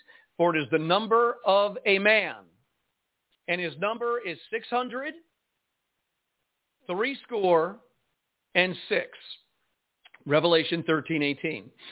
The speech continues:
Early biblical translators chose to spell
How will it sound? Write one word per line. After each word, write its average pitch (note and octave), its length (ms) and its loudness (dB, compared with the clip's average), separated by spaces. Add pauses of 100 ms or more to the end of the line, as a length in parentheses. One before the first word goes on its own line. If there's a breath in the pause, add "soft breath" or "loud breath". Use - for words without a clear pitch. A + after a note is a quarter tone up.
(480 loud breath)
Early A#3+ 480 4
biblical G#3+ 760 -2
translators C#3+ 800 -4 (840)
chose A3 360 2
to B3 120 -4
spell A3 400 -2